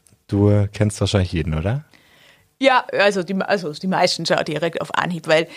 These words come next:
Speaker 2: man weiß dann erstens, wie die Rinde ausschaut, man weit-, weiß auch, wie die Struktur eines Baumes ausschaut. Auch wenn ich hier aus dem Fenster blicke, ist es so,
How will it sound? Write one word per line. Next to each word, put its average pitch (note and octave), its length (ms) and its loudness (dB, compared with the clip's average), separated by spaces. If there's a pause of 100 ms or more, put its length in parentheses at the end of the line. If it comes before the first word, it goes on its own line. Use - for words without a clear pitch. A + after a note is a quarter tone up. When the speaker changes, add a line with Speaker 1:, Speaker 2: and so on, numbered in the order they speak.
(200)
Speaker 2:
man F3+ 120 -6
weiß F3+ 260 2
dann E3+ 160 -4
erstens, F3 380 -4
wie F3 60 -8
die F3+ 100 -4
Rinde C#4 400 2
ausschaut, A3 380 2
man F#3+ 120 -2
weit-, D#3+ 380 0
weiß E3 460 -4
auch, E3 320 -4
wie D#3 400 -6 (480)
die D#3 800 0
Struktur - 840 0
eines A3 340 -2
Baumes G3 500 2
ausschaut. F3 460 0
Auch D#3+ 160 -2
wenn D#3 140 -4
ich E3 100 -8
hier A#3 240 2
aus F#3 120 -2
dem F#3+ 100 2
Fenster F#3 480 0
blicke, E3+ 360 -2
ist - 140 -4
es - 180 -8
so, E3 200 -2